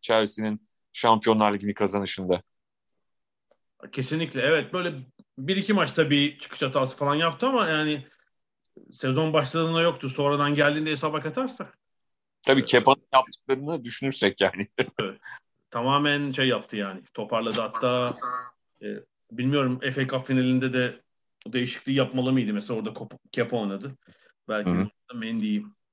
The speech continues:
Speaker 2: oynatmalıydı açıkçası.
Speaker 1: E, penaltı atışları. Zaten maç bir yerden sonra insanı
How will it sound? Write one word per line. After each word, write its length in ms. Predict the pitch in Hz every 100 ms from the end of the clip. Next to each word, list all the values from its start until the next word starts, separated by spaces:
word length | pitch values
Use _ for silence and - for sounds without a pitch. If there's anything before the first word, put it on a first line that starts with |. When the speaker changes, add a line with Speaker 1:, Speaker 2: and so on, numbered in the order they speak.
| _ _ _ _ -
Speaker 2:
oynatmalıydı 600 | 117 113 123 107 107 98
açıkçası. 560 | - - - 107 - 104
Speaker 1:
E, 200 | - 113
penaltı 460 | 107 123 131 123 120
atışları. 440 | 107 - - 113
Zaten 400 | 139 135 135 143
maç 360 | 135 131 139 -
bir 80 | 135
yerden 360 | 135 131 135
sonra 280 | 131 - 131
insanı 540 | 127 127 - 131 139